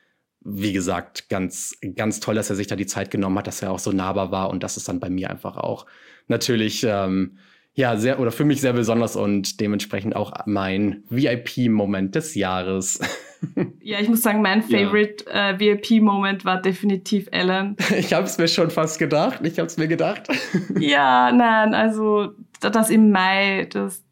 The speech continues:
Speaker 2: ich hab ihn das zweite Mal getroffen. Ich hab ihn das erste Mal im September
Speaker 1: Ach,
Speaker 2: letzten
Speaker 1: stimmt,
Speaker 2: Jahres
Speaker 1: stimmt.
Speaker 2: in, in Wien. Ich hoffe, er, er kann sich nicht erinnern, <laughs> weil, äh, wir waren da so crazy und, ähm, waren im Konzerthaus. Da hat er einen Award erreicht bekommen,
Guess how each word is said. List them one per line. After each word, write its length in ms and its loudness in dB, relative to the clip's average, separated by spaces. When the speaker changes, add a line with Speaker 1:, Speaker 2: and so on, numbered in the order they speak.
Speaker 2:
ich 160 2
hab 100 6
ihn 80 8
das 140 4
zweite 360 2
Mal 160 4
getroffen. 760 0
Ich 180 0
hab 100 4
ihn 300 2
das 160 0
erste 320 0
Mal 260 4
im 140 4
September 520 2
Speaker 1:
Ach, 40 4
Speaker 2:
letzten 300 2
Speaker 1:
stimmt, 160 6
Speaker 2:
Jahres 540 4
Speaker 1:
stimmt. 140 0
Speaker 2:
in, 300 4
in 280 6
Wien. 480 6
Ich 220 2
hoffe, 180 4
er, 160 4
er 120 2
kann 200 4
sich 160 6
nicht 220 2
erinnern, 420 4
<laughs> 300 2
weil, 560 4
äh, 300 2
wir 100 4
waren 220 2
da 260 0
so 160 0
crazy 640 2
und, 480 2
ähm, 460 2
waren 420 0
im 120 4
Konzerthaus. 920 2
Da 220 0
hat 120 -2
er 220 2
einen 200 -2
Award 360 2
erreicht 320 0
bekommen, 640 4